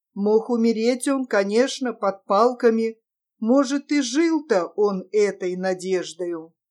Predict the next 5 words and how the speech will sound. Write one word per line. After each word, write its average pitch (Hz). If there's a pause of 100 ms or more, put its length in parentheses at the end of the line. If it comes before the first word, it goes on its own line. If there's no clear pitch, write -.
(300)
Но, 320
сократить 311
не 269
желая 262
страдания, 226